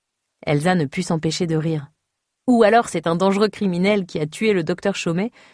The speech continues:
et se fait passer pour lui pendant que son corps pourrit dans la baignoire. Vincent grimaça. « C'est dégueulasse. » Elle apprécia le compliment. Enhardi, Vincent osa lancer une vraie conversation. «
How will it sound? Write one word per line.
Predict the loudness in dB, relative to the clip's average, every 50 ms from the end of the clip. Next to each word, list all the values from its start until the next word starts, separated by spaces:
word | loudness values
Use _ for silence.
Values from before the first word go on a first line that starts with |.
| _ _ _
et | -4 -4
se | 0 0 2
fait | 2 4
passer | 2 2 0 0 0
pour | 2 2 2 2
lui | 2 0 -2 -2
pendant | _ -2 0 0 -2 -4
que | -6 -10
son | -6 -4 -6 -2
corps | 0 0 -2 -2 -6
pourrit | _ -2 -2 2 2 2 0
dans | 0 0
la | 0 0
baignoire. | 0 2 0 0 0 -2 -4 -6 -10 _ _ _ _ _ _ _ _ _ _ _ _ _ _ _ _ _ _ _ _ _ _ _ _ _ _ _
Vincent | 0 0 0 0 0 -2 -2 0
grimaça. « | 0 0 0 0 0 -2 -2 -4 -4 -6 -6 _ _ _ _ _ _ _ _ _ _ _
C'est | -8 -4 -2
dégueulasse. » | -2 2 4 4 4 4 2 0 -4 -12 -14 _ _ _ _ _ _ _ _ _ _ _ _ _ _ _ _ _ _ _ _ _ _ _ _ _ _ _ _ _
Elle | 0 0 0
apprécia | 2 2 -4 -4 0 0 0
le | 0
compliment. | 0 -2 -4 -4 -2 -2 -4 -4 -4 -6 _ _ _ _ _ _ _ _ _ _ _ _ _ _ _ _ _ _ _ _ _ _ _ _ _ _ _ _ _
Enhardi, | 2 4 4 4 4 2 0 0 0 0 0
Vincent | 2 0 0 2 0 0 0 2
osa | 2 2 4 4 2 2
lancer | 2 0 0 -2 -2 -2
une | 0 0
vraie | 0 0 -2 -2
conversation. « | -2 -2 -2 -2 -2 -2 -4 -4 -4 -4 -8 -10